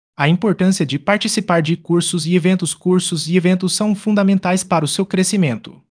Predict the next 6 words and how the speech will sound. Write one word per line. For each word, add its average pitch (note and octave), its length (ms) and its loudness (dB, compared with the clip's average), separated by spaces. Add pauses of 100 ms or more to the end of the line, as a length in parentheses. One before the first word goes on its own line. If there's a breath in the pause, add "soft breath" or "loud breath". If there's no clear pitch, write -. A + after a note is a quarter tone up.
(160)
Eles E3 200 2
oferecem C#3+ 680 2
benefícios. D#3+ 600 0
Um, A2+ 240 0 (420)
aprendizado D#3 580 0
prático. - 560 -4